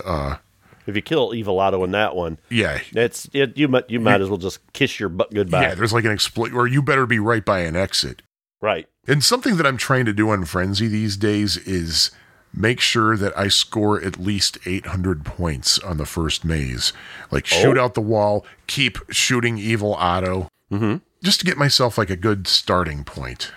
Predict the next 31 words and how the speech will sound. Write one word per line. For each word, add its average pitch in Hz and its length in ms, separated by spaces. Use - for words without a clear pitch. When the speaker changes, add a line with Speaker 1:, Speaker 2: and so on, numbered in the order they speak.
Speaker 2:
Mm-hmm. 110 320
Speaker 1:
you 90 80
know? 80 180
And, 90 140
uh, 53 80
played 185 300
Sarge 185 440
for 87 160
the 73 80
first 69 400
time, 76 300
and 92 80
that 101 140
was, 71 200
that 90 120
was 78 120
Speaker 2:
Yep. - 80
Speaker 1:
fun. 71 140
That's, 87 260
uh, 69 180
I, 101 260
I, 113 220
I 120 40
really 135 280
need 117 180
to 87 40
spend 85 280
more 76 160
time 76 260
with 67 120
Sarge. 64 600